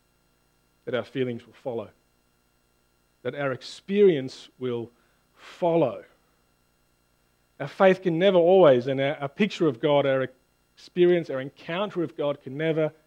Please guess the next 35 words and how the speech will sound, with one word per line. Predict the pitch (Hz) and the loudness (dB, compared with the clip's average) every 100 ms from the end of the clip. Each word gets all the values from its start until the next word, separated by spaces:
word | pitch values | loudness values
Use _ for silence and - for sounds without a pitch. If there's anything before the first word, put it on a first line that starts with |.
| _ | _
stay | - - - 180 156 143 139 113 _ _ | -20 -20 -8 -2 2 4 2 -2 _ _
at | 120 | -10
a | 131 | -6
rational | 123 143 - 147 131 123 - _ _ - - | -2 -4 -4 -6 -4 -4 -10 _ _ -12 2
thing. | 180 135 | 4 4
God | 117 180 170 | 4 4 6
does | 160 | 4
not | 160 170 | 4 2
want | 156 156 | 4 4
it | 139 | 2
to | 139 | -4
stay | - 156 156 | -6 2 4
there. | 135 | 4
He | 127 | 2
wants | 135 156 151 | 0 -2 -4
you | 117 | -10
to | 117 - - _ | -10 -14 -20 _
feel | 175 190 214 226 - _ _ _ _ _ | -4 2 2 2 -6 _ _ _ _ _
as | 123 113 | -12 -10
loved | 113 131 135 143 _ _ - | -4 -2 -2 -6 _ _ -16
as | 110 | -12
his | 110 104 | -12 -14
son, | - 120 117 113 _ _ _ _ _ _ _ _ | -12 -12 -12 -16 _ _ _ _ _ _ _ _
Jesus. | - 127 120 123 _ _ _ _ _ _ _ _ _ _ _ | -10 -8 -8 -10 _ _ _ _ _ _ _ _ _ _ _
Where | 151 | 0
do | 180 | 2
I | 151 | 2
get | 160 175 | 0 -2
that | 139 - | -4 -6
from? | 123 117 170 _ _ _ _ _ _ _ _ _ | -8 -6 -8 _ _ _ _ _ _ _ _ _
Let's | 139 - | -20 -12
look | 151 156 | -6 -4
at | 147 _ _ _ _ _ - | -6 _ _ _ _ _ -8
Romans | 131 135 123 - _ _ _ _ _ _ - | -6 -6 -8 -16 _ _ _ _ _ _ -12
again. | 110 117 95 | -4 -4 -4